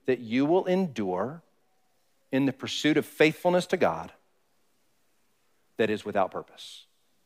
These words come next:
Do you believe that? There is no difficulty that you will endure that is without its purpose in the plans of God.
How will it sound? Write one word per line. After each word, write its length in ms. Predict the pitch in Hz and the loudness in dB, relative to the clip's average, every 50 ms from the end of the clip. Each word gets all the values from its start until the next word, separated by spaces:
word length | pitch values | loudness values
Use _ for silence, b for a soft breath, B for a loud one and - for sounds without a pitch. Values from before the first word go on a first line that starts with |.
| _ _ _ _ _ _ _ _ _ _ _ | _ _ _ _ _ _ _ _ _ _ _
Do 60 | 101 | -16
you 60 | 101 | -12
believe 260 | 92 107 113 113 104 - | -8 -6 -4 -4 -4 -6
that? 200 | 80 78 - - _ - - _ _ _ _ _ _ _ _ _ _ _ _ _ _ _ _ _ _ _ _ _ _ _ _ _ _ _ _ _ _ | -8 -10 -10 -14 _ -20 -20 _ _ _ _ _ _ _ _ _ _ _ _ _ _ _ _ _ _ _ _ _ _ _ _ _ _ _ _ _ _
There 160 | 101 90 90 | -14 -14 -14
is 120 | 87 - | -14 -14
no 400 | 95 92 95 107 117 135 170 185 | -12 -8 -4 -2 -2 0 0 -2
difficulty 680 | 165 156 165 - - - - - - - _ _ - _ _ _ _ _ _ _ _ _ _ _ _ _ | 0 0 -2 -2 -2 -10 -14 -16 -18 -18 _ _ -20 _ _ _ _ _ _ _ _ _ _ _ _ _
that 100 | 101 92 | -12 -12
you 300 | 90 85 92 101 113 117 | -12 -14 -12 -10 -10 -8
will 180 | 131 147 151 | -8 -6 -6
endure 440 | 165 175 180 131 90 80 - - - _ _ _ _ _ _ _ _ _ _ _ _ _ _ _ _ _ _ _ | -6 -8 -8 -8 -12 -16 -18 -20 -20 _ _ _ _ _ _ _ _ _ _ _ _ _ _ _ _ _ _ _
that 100 | - 104 | -4 -4
is 100 | 98 90 | -4 -6
without 380 | 95 95 - - 110 107 117 113 | -8 -12 -2 2 4 4 4 2
its 260 | 101 - - - - _ _ _ _ _ _ _ _ _ _ _ _ _ | 0 -4 -8 -16 -20 _ _ _ _ _ _ _ _ _ _ _ _ _
purpose 640 | - - 123 107 - 78 78 - - - - - _ _ _ | -14 -12 -12 -12 -12 -18 -20 -20 -20 -20 -20 -20 _ _ _
in 100 | 101 95 | -16 -16
the 60 | 90 | -16
plans 360 | 80 - - 92 87 87 85 | -16 -14 -12 -12 -12 -12 -16
of 100 | - - | -20 -20
God. 260 | - 82 80 80 - | -20 -20 -20 -20 -20